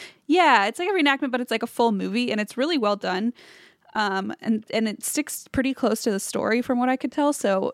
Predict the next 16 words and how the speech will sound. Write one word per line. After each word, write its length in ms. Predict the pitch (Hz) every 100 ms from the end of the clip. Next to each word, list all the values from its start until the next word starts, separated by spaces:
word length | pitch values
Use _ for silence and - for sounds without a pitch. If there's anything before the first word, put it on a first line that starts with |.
| _
that's 300 | - 120 - 233
a 80 |
good 340 | 226 226 214 240
movie 220 | 220 226
to 80 | 214
watch 260 | 226 233
if 180 | - 220 226
you're 100 | 226
interested 380 | 220 - 226
in 200 | 220 214
seeing 380 | - - 220 220
the 80 | 220
story 400 | - 214 196 196
kind 180 | - 196
of 120 | 190
dramatized. 640 | 214 214 240 254 247 247